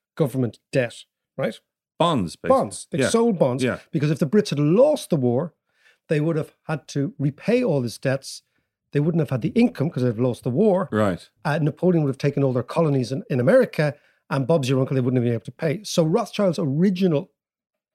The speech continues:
Speaker 1: gamble was Napoleon's gonna win, so he bought gold and sold bonds.
Speaker 2: Right.
Speaker 1: But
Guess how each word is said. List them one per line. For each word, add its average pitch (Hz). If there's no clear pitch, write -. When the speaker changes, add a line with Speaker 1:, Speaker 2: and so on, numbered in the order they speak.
Speaker 1:
gamble 156
was 147
Napoleon's 170
gonna 147
win, 240
so -
he 143
bought 131
gold 190
and 131
sold 131
bonds. -
Speaker 2:
Right. 104
Speaker 1:
But -